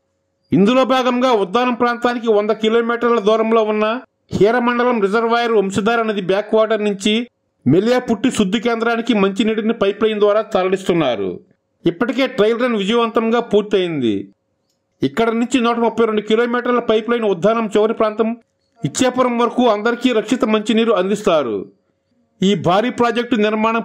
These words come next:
పూర్తయింది. పలాస నియోజకవర్గంలోని అన్ని గ్రామాలకు ఇక ఈ ప్రాజెక్టు ద్వారా రక్షిత మంచినీరు అందుతోంది.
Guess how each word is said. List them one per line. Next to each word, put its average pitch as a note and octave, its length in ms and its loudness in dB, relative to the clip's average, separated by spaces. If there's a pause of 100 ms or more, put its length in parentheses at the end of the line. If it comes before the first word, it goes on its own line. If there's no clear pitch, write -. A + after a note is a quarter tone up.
పూర్తయింది. F3+ 720 -2 (720)
పలాస A#3 320 0
నియోజకవర్గంలోని A3+ 840 0
అన్ని G3 240 0
గ్రామాలకు A3 720 0 (340)
ఇక F3+ 140 0
ఈ G#3+ 200 0
ప్రాజెక్టు G#3 480 -2
ద్వారా A#3 260 0
రక్షిత G#3+ 340 0
మంచినీరు A3 480 0
అందుతోంది. E3 800 0